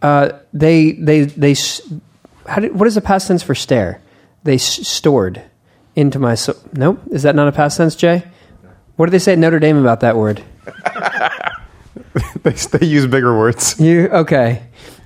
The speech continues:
Speaker 1: Which is, give me a bigger word than that.
Speaker 2: Uh, I,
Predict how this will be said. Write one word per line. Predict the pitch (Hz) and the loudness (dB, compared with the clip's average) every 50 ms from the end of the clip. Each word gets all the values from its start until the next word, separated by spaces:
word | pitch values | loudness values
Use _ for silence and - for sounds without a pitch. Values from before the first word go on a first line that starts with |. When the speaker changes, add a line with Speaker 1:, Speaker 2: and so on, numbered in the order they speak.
| - | -6
Speaker 1:
Which | - 156 151 165 160 - 175 | -2 0 2 2 2 2 2
is, | 160 156 151 | 0 2 2
give | - | 2
me | 160 160 | 2 2
a | 151 | 4
bigger | 147 156 143 151 147 | 2 2 2 2 2
word | 143 147 139 | 2 2 2
than | 139 123 117 | 2 2 2
that. | 113 107 101 - - 139 - - _ _ - - _ _ _ - - - - - | 2 2 0 -2 -6 -12 -16 -20 _ _ -20 -20 _ _ _ -20 -20 -20 -16 -8
Speaker 2:
Uh, | - - 110 107 107 104 101 101 101 95 95 95 95 95 104 110 - - - _ _ _ _ _ _ _ _ _ _ _ _ - | -4 -2 0 0 2 0 0 0 0 0 0 -2 -4 -6 -8 -14 -18 -20 -20 _ _ _ _ _ _ _ _ _ _ _ _ -8
I, | 135 123 | -8 -6